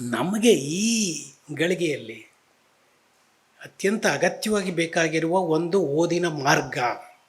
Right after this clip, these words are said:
ಬೇಕಲ್ಲ, ಪ್ರಸ್ತುತತೆಯನ್ನು ಮಾಡಿಕೊಳ್ಳುವ ಮಾರ್ಗ ಇದೆಯಲ್ಲ, ಆ ಮಾರ್ಗಕ್ಕೆ ಅತ್ಯಂತ ಅನುಕೂಲಕರವಾದ ಒಂದು ಪಠ್ಯ ಅಂದರೆ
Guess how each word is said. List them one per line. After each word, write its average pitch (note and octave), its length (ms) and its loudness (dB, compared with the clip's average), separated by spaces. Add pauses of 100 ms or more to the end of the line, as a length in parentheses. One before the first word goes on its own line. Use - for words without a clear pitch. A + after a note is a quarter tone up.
(520)
ಬೇಕಲ್ಲ, D3 680 2 (800)
ಪ್ರಸ್ತುತತೆಯನ್ನು G3+ 1000 6
ಮಾಡಿಕೊಳ್ಳುವ E3 720 4
ಮಾರ್ಗ D3+ 380 2
ಇದೆಯಲ್ಲ, A#2+ 380 0 (560)
ಆ D3 300 6
ಮಾರ್ಗಕ್ಕೆ F#3 1040 0
ಅತ್ಯಂತ G3+ 880 0
ಅನುಕೂಲಕರವಾದ E3+ 1400 2
ಒಂದು D3+ 320 -2
ಪಠ್ಯ D#3 600 0
ಅಂದರೆ C#3 360 -6